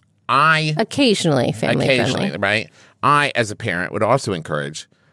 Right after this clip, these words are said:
Speaker 1: man, there's little kids running around, and if you're wearing, like, a helmet or a visor or anything, just be careful you don't punt a kid, you know,
Speaker 2: <laughs>
Speaker 1: 'cause kids will just dart out in front of you. They don't care.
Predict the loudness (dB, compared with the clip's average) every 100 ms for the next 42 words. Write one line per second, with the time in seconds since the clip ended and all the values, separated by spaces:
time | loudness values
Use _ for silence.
0 | _ -8 -6 -6 -4 -4 -2 -2 -4 -2
1 | -4 -2 -2 -2 -2 -4 -6 -6 -2 -2
2 | -2 -4 -6 -6 -4 -2 -2 -4 -6 -4
3 | -2 -2 0 0 0 0 -2 -4 -2 -2
4 | -2 -8 -16 _ -2 -2 0 2 2 4
5 | 2 2 2 0 -2 -2 -4 0 2 2
6 | 0 -2 0 2 4 4 2 2 0 0
7 | 0 2 0 -2 -4 2 4 4 2 -2
8 | -2 0 0 2 2 2 0 0 2 2